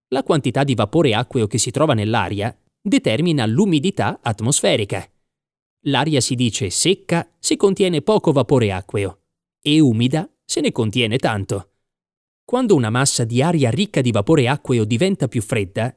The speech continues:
il vapore condensa e avviene una precipitazione, pioggia, neve, grandine. L'aria ha un peso che agisce sulla Terra.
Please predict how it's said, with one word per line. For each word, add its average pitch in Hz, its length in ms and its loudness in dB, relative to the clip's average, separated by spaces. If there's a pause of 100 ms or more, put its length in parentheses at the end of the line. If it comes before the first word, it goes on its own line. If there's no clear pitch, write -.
(300)
il 240 140 -2
vapore 185 360 2
condensa 170 760 -2
e 285 140 0
avviene 185 360 2
una 165 160 0
precipitazione, 101 1000 -2 (280)
pioggia, 113 560 -2 (120)
neve, 139 600 -2
grandine. 98 760 -2 (800)
L'aria 107 600 0 (120)
ha 220 140 -2
un 151 180 2
peso 180 340 4
che 120 160 -4
agisce 104 480 -2
sulla 101 240 -4
Terra. 95 420 -4